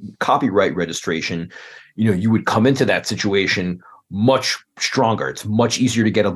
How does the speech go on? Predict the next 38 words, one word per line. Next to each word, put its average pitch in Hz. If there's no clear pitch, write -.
lawyer 107
involved. 90
It's -
much 107
easier 107
to 92
justify 90
either 87
paying 131
for 113
the 104
services 110
yourself 117
or 101
getting 101
a 90
lawyer 95
to 82
take -
the 87
risk. -
If -
you 120
can 117
see, 135
"Oh, 98
well, 127
the 117
statute 135
says 113
I'm 104
gonna 92
get 92
a -
quarter 104
million 92
dollars 82
here. 65